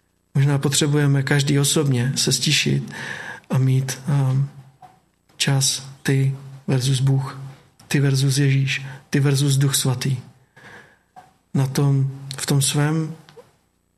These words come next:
prostředí, do kterého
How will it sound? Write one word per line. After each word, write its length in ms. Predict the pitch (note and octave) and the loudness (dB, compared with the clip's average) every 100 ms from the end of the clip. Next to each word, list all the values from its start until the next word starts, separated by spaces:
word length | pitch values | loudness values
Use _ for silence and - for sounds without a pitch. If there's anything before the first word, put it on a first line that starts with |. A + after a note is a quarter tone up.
| _ | _
prostředí, 800 | - C#3+ C#3 - D3+ C3+ B2+ C3+ B2+ - - - - - - _ | -2 0 0 0 2 2 0 -2 -6 -16 -20 -20 -20 -20 -20 _
do 380 | C#3+ B2+ B2+ C3+ C3 - _ _ | 0 0 2 0 -2 -10 _ _
kterého 680 | - - C3+ C3 B2+ C3+ C3 | -12 -4 0 2 2 2 0